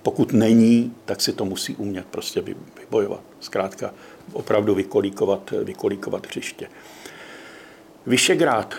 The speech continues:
no, určitě je dobré prostě se sousedními zeměmi na této platformě spolupracovat. Je tam řada témat, neunavujme se teď jejich výčtem, je jich opravdu hodně,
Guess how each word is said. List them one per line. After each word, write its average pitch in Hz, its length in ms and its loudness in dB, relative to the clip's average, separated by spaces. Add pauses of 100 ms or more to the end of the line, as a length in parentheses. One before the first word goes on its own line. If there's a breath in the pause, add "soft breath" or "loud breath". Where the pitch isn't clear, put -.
(100)
no, 131 240 4
určitě 151 480 2
je 147 320 6
dobré 107 560 4
prostě 120 520 0
se - 360 -6
sousedními 117 760 0
zeměmi 113 840 0
na 98 140 -2
této 107 360 2
platformě 110 640 0
spolupracovat. 107 840 0
Je 110 80 0
tam 110 200 -4
řada 107 320 0
témat, 104 560 0 (140)
neunavujme 104 760 -4
se 110 160 -4
teď - 240 -4
jejich 107 240 -6
výčtem, 101 460 -4
je 104 60 -2
jich 101 140 -4
opravdu 104 420 0
hodně, 104 280 -2